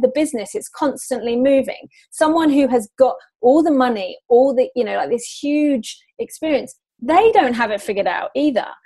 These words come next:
They're just at a different stage. And I suddenly was like, "Oh,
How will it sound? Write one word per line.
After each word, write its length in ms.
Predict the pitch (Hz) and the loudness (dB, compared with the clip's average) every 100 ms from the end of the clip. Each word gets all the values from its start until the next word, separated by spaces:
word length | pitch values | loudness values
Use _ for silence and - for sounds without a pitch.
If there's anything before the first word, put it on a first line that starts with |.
| _ _ | _ _
They're 120 | 285 320 | 2 2
just 200 | 359 339 | 2 2
at 100 | 320 | 2
a 60 | |
different 320 | 330 320 254 | 0 0 -4
stage. 680 | - - 247 311 220 - - - | -6 0 0 2 -2 -6 -18 -10
And 140 | 240 | -4
I 140 | 254 262 | 0 -2
suddenly 340 | 262 302 294 | -2 -2 -2
was 120 | 262 | 0
like, 260 | 247 - - _ - | -2 -4 -10 _ -4
"Oh, 560 | 311 330 302 226 180 | 0 0 0 2 0